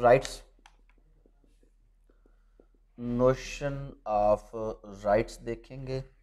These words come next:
फिर होगा, बातें नहीं करें, conceptual foundation of human rights, conceptual foundation of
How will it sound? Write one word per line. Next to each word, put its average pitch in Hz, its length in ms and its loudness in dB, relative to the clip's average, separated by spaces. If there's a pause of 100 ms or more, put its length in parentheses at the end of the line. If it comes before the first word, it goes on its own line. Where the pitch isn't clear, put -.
(500)
फिर 151 120 4
होगा, 139 200 8
बातें 127 260 10
नहीं 104 100 -2
करें, 95 220 -8 (180)
conceptual 143 500 2
foundation 135 400 2
of 123 100 -2
human 120 320 -6
rights, 131 400 0 (4000)
conceptual 143 1000 0 (160)
foundation 117 1400 -4 (1400)
of 107 360 4